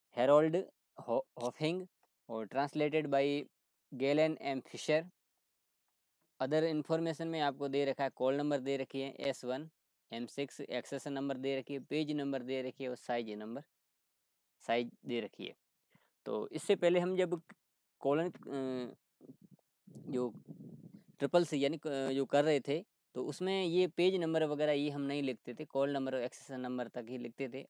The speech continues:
अब एसीआर में ये पेज नंबर भी आते हैं, साइज भी आती है, आईएसबीएन कोड भी है, तो वो भी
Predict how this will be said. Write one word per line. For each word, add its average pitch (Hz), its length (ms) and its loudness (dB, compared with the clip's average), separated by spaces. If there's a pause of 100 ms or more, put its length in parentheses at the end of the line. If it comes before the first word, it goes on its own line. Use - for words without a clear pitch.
(120)
अब 113 100 -10
एसीआर 160 440 2
में 156 120 -2
ये 156 100 0
पेज 156 260 0
नंबर 151 280 0
भी 143 140 0
आते 135 280 2
हैं, 139 180 -2
साइज 139 360 -2
भी 139 160 0
आती 131 200 0
है, 131 60 0
आईएसबीएन 139 1000 -4
कोड 131 240 -4
भी 131 120 -2
है, 127 60 -2
तो 117 120 -8
वो 131 140 -4
भी 156 180 -4